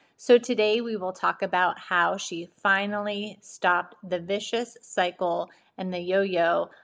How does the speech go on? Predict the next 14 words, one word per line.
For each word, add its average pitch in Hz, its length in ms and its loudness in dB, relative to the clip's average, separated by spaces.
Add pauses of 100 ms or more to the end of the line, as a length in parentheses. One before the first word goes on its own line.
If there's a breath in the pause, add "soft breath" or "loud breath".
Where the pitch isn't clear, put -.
(180 loud breath)
of 185 180 -4 (120)
gaining 208 720 -4 (200 soft breath)
and 190 200 -4
losing 180 640 -8
the 175 180 -2
same 170 420 -6
pounds. - 720 -4 (540 soft breath)
Listen 226 400 4
in, 208 420 0
this - 200 -8
is 180 100 -8
a 208 60 2
good 190 180 2
one. 160 380 -4